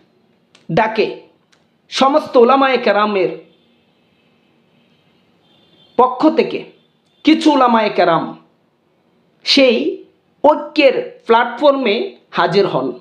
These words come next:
ঐক্যের মঞ্চে হাজির হন। আর সেই মঞ্চে আল্লামা মামুনুল হক সহ সমস্ত উলামায়ে কেরাম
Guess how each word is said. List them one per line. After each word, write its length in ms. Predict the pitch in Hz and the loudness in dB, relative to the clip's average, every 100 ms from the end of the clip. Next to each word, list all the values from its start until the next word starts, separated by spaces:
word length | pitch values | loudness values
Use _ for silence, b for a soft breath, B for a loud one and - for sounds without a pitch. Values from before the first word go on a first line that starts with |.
| _ _ _ _ - | _ _ _ _ 2
ঐক্যের 400 | 262 262 285 233 214 | 2 4 -2 -2 -2
মঞ্চে 280 | 254 - 247 165 | -4 -2 0 0
হাজির 240 | 170 185 160 | -2 -2 -2
হন। 140 | 127 - _ _ _ _ _ _ | -8 -10 _ _ _ _ _ _
আর 100 | 196 214 - | -4 -2 0
সেই 200 | 302 320 | 2 4
মঞ্চে 360 | 277 214 - 175 311 - _ _ _ _ _ _ _ _ _ _ _ _ _ _ _ _ _ _ _ _ _ _ | 2 0 0 -2 -2 -10 _ _ _ _ _ _ _ _ _ _ _ _ _ _ _ _ _ _ _ _ _ _
আল্লামা 400 | 254 294 302 277 247 | -2 2 2 2 2
মামুনুল 380 | 240 294 320 320 262 | 0 0 -2 -2 -2
হক 120 | 277 - | -2 0
সহ 140 | 247 220 190 285 | 0 0 -2 -2
সমস্ত 300 | 285 - 254 240 | -2 -2 2 2
উলামায়ে 320 | 269 262 240 | 2 0 0
কেরাম 240 | 226 170 | 0 0